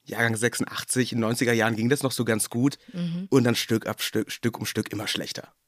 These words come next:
Speaker 2: Okay.
Speaker 1: Ich war ein Jahr in den U S A, da ging gerade der Irakkrieg los,
Speaker 2: Mhm.
Speaker 1: nicht so toll. Ich war in Israel, da ging gerade eine Bodenoffensive los,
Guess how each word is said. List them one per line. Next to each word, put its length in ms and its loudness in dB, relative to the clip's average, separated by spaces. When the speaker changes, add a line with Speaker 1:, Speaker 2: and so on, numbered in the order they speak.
Speaker 2:
Okay. 220 -2
Speaker 1:
Ich 120 4
war 60 4
ein 100 6
Jahr 140 4
in 80 4
den 120 8
U 120 4
S 180 0
A, 320 2
da 80 -4
ging 140 0
gerade 200 -2
der 120 -2
Irakkrieg 480 0
los, 400 4
Speaker 2:
Mhm. 420 -2
Speaker 1:
nicht 240 0
so 140 4
toll. 280 4
Ich 160 0
war 100 6
in 80 4
Israel, 460 4
da 100 4
ging 120 0
gerade 200 -2
eine 120 -2
Bodenoffensive 1000 2
los, 360 4